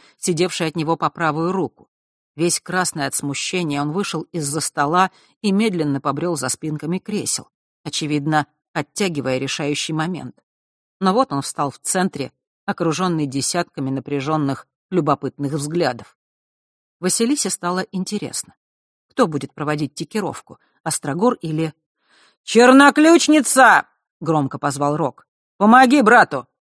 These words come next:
Покажи всем здесь присутствующим, чему ты научилась у великого духа Асталы!» Василиса медленно встала.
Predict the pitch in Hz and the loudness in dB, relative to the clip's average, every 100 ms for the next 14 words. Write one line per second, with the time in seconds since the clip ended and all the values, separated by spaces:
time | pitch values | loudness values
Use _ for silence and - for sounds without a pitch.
0 | _ 226 262 233 294 - 254 208 175 190 | _ 2 4 4 4 4 4 4 4 2
1 | 170 190 180 - - - 165 147 - 165 | 2 2 2 2 0 0 -2 0 0 -2
2 | - _ - 269 247 240 202 202 190 - | -2 _ 0 6 6 8 6 4 2 4
3 | 262 190 - - _ 226 202 208 214 226 | 4 4 2 -4 _ 4 6 8 8 6
4 | 208 180 170 190 202 202 214 202 - 220 | 4 4 4 4 4 4 4 2 2 4
5 | 170 135 - _ _ _ _ _ _ _ | 6 4 -4 _ _ _ _ _ _ _
6 | 196 208 226 233 254 226 160 156 151 160 | 0 2 2 0 -2 -2 -2 -2 -4 -4
7 | 170 - - 123 - | -6 -8 -10 -12 -16